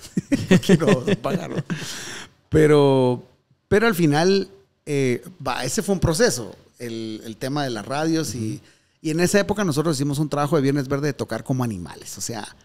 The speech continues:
Speaker 1: nadie tocó tanto como Viernes Verde y Los Últimos Adictos, ponele, en esa época, ¿va? Y, y por ello es que en, en Occidente y, y en algunos lugares de Oriente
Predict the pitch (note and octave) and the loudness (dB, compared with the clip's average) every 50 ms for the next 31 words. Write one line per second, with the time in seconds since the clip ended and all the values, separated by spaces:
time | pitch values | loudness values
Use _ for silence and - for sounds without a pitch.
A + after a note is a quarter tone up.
0 | _ _ _ _ _ _ A#2 B2+ D3 D#3+ E3 D#3+ E3+ E3+ D#3 - - B2+ - - | _ _ _ _ _ _ -2 0 0 2 2 2 2 2 2 2 -2 -4 -2 -2
1 | C#3 C3+ - - D3+ D3+ C#3+ - D3 C#3+ C3+ A#2 G#2+ G#2+ A#2 A#2 B2 C3+ A#2+ A2 | -4 -2 -2 -2 -2 -2 0 -2 -2 0 0 -2 -2 -2 -4 -2 -2 -2 -2 -2
2 | B2+ C3+ C3 C3+ C3+ C3 B2 A#2 G#2+ G2+ G2+ A2 - B2 A2+ - B2+ B2 A2 - | -4 -4 -2 -2 -2 -2 -2 -2 -4 -6 -8 -6 -6 -4 -4 -2 -2 -2 -2 -2
3 | G#2+ G#2 G#2+ - - G2 - - G2 G#2 G#2+ G2+ G2+ - - - G#2 G#2 G2+ - | -6 -8 -8 -8 -12 -14 -10 -6 -6 -6 -6 -8 -10 -12 -14 -12 -12 -10 -10 -8
4 | A2+ G2+ G#2 - - - - - _ - - - - B2+ _ _ _ _ _ _ | -10 -10 -8 -10 -12 -14 -14 -20 _ -20 -16 -14 -14 -14 _ _ _ _ _ _
5 | _ _ _ _ _ _ _ _ _ _ - C#3 C#3+ C#3+ C#3 C3+ C3+ C3 B2+ - | _ _ _ _ _ _ _ _ _ _ -4 0 0 2 2 2 2 0 0 -2
6 | - _ _ _ _ _ _ _ _ _ _ _ _ _ - D#3+ D3+ D3 B2+ B2 | -4 _ _ _ _ _ _ _ _ _ _ _ _ _ -6 -2 -2 -2 -2 -6
7 | - _ _ _ _ _ _ - - C3+ C3 C3 C#3+ E3 G3 G3+ B3 C4+ A#3 - | -14 _ _ _ _ _ _ -2 0 2 4 4 4 2 2 4 2 2 2 0
8 | - - - C3 - - - D#3 D3 C#3+ C3+ C3+ - - C3+ B2+ A#2+ A2+ - - | -4 -8 -8 -8 -6 -2 -2 0 2 2 0 0 -2 -4 -4 -4 -4 -4 -6 -4
9 | - A#2+ A2 B2+ F3 G3+ G3 - A3 G#3+ G#3 D#3+ C3+ A#2+ G#2+ - A#2+ A2 G#2 G2+ | -4 -4 -2 -2 -2 -2 -2 -4 -6 -6 -4 -6 -6 -8 -10 -10 -8 -8 -6 -6
10 | G2+ A2 C3 D3+ D3 C3+ C#3 D#3 D#3+ D#3 C3 B2+ C#3+ E3+ E3 - F#3 F3+ | -4 -2 -2 -2 0 0 -2 -2 0 0 0 0 0 -2 -4 -6 -8 -8